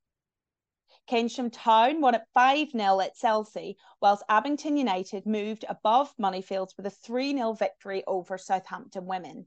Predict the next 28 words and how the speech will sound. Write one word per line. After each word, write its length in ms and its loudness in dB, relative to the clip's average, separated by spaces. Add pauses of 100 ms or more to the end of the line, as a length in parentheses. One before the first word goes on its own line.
(120)
Finally, 640 2
over 320 2
in 140 -2
France, 600 -4
Lyon 520 -2
played 240 -8
their 240 -2
first 340 -2
game 280 -4
since 280 -14
the 80 -8
Michelle 400 0
Kang 380 -6
takeover, 640 -8 (320)
and 120 -2
they 60 0
grabbed 320 2
a 40 -14
stoppage 640 0
time 280 -2
equaliser 800 -4 (220)
through 120 0
an 160 -2
Elsie 640 -2 (100)
de 120 0
Almeidan 760 0 (200)
own 280 0
goal 400 -2